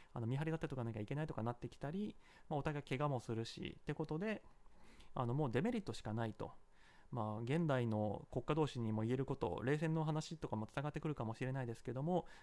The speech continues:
まあ、軍縮するのがお互いにとっていいことなわけです、究極的には。で、その時に、えーと、じゃあ何らかの手段で、えーと、決着をつけて、勝った方が食料を取ると、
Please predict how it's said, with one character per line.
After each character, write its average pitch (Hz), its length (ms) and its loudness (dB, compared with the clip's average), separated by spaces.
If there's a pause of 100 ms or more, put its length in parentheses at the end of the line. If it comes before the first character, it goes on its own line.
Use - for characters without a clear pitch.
ま 127 80 2
あ、 - 20 -4
軍 226 220 4
縮 - 220 -2
す 240 120 -4
る 247 100 4
の 185 100 4
が 104 60 4
お 104 60 4
互 135 180 2
い - 20 2
に 156 60 0
と 180 60 0
っ 175 60 -4
て - 140 -4 (380)
い 151 140 2
い 196 40 -2
こ 131 140 4
と 120 180 4
な 104 80 4
わ 110 80 0
け - 80 -6
で 107 120 -6
す、 135 100 -10 (100)
究 123 120 -2
極 - 180 -8
的 123 200 -4
に 113 120 -2
は。 - 180 -4 (1400)
で、 214 80 -2
そ 240 140 0
の 240 80 2
時 240 240 0
に、 247 320 0 (800)
え 127 200 -2
ー - 60 -20
と、 110 300 -2 (880)
じ 175 60 4
ゃ - 20 6
あ 139 40 4
何 202 220 4
ら 262 80 -4
か 269 100 0
の 269 120 2
手 262 100 2
段 208 260 2
で、 247 300 2 (100)
え 120 120 0
ー - 20 -2
と、 123 80 -4
決 - 240 -2
着 196 180 0
を 185 80 4
つ - 120 -10
け 175 100 0
て、 113 100 -2
勝 - 160 -4
っ - 80 -16
た 269 80 0
方 240 120 6
が 135 80 6
食 160 200 0
料 139 120 4
を - 20 0
取 123 220 2
る - 40 -2
と、 - 180 -6